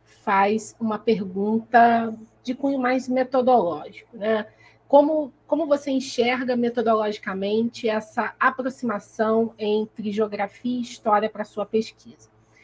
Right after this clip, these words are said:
Em diálogo com a pergunta da Beatriz, eu vou puxar a pergunta do Matheus,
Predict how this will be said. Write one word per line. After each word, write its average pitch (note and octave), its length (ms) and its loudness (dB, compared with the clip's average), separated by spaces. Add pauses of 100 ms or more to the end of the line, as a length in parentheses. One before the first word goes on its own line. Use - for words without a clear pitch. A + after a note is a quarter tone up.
(340)
Em G#4+ 240 2
diálogo F#3 680 2
com C4 180 0
a C4+ 80 0
pergunta F#3 480 -2
da E3 140 -2
Beatriz, F3 880 -4
eu A3 120 4
vou A3+ 160 0
puxar A3+ 360 -4
a A#3 40 0
pergunta A3 600 0
do A3+ 100 0
Matheus, A#3 800 0